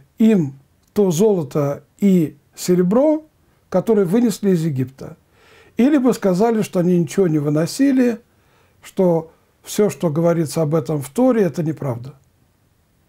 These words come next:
И, э, евреи обратились к своим мудрецам, э, за советом, а что же делать в такой ситуации. Мудрецы подсказали,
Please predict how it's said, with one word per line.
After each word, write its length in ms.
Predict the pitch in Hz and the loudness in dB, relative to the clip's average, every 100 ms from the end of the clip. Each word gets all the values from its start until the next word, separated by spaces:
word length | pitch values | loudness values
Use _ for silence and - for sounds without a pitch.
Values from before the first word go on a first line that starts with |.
| _ _ _ _ _ _ _ _ _ _ _ _ _ _ | _ _ _ _ _ _ _ _ _ _ _ _ _ _
И, 340 | 202 208 196 202 | 4 6 4 2
э, 380 | - 170 165 175 | 0 2 2 2
евреи 380 | 175 208 262 330 | 2 4 4 2
обратились 680 | 226 175 175 254 233 180 - | 2 0 0 2 2 0 -2
к 240 | 175 147 | -4 -4
своим 380 | - 180 196 170 | -2 0 2 2
мудрецам, 800 | 165 147 170 - 220 240 233 214 _ - | 0 0 -2 -2 0 0 0 -4 _ -10
э, 360 | 156 151 151 | -4 -2 -2
за 160 | 143 180 | -2 -2
советом, 720 | - 170 185 220 226 208 185 _ _ _ _ _ - | 0 0 2 2 0 -2 -4 _ _ _ _ _ -8
а 100 | 135 | -4
что 180 | 202 | 0
же 140 | 214 147 | -2 0
делать 280 | 151 190 170 | 0 0 -2
в 20 | |
такой 280 | 151 139 139 | -6 -4 -6
ситуации. 540 | - 135 127 127 - _ _ _ _ _ _ _ _ _ _ _ _ _ _ _ _ _ _ _ | -8 -10 -10 -10 -20 _ _ _ _ _ _ _ _ _ _ _ _ _ _ _ _ _ _ _
Мудрецы 540 | 165 190 220 233 320 269 | 0 2 2 0 0 0
подсказали, 720 | 269 - 262 233 247 240 | -2 -2 0 2 0 0